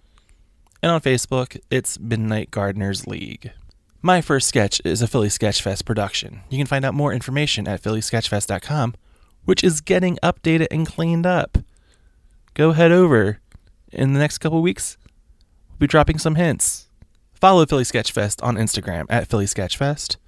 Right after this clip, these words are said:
The music on this episode is by the band No No, which you can check out at no no band dot bandcamp dot com.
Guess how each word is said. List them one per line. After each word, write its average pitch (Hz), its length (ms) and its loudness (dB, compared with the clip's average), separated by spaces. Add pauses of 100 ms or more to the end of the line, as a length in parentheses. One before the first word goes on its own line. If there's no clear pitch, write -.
(400)
The 113 80 -8
music 113 260 -2
on 107 80 -2
this 101 140 -4
episode 95 300 -4
is 98 80 -8
by 101 140 0
the 98 100 -4
band 101 420 -4
No 98 240 -2
No, - 340 -8 (160)
which - 180 -4
you 156 100 0
can 147 120 0
check 139 220 -4
out 127 340 -2 (600)
at - 100 -6
no 110 240 0
no 123 220 0
band 104 500 -4 (840)
dot 156 320 -2
bandcamp 151 500 -4 (180)
dot 110 260 -4
com. 87 400 -16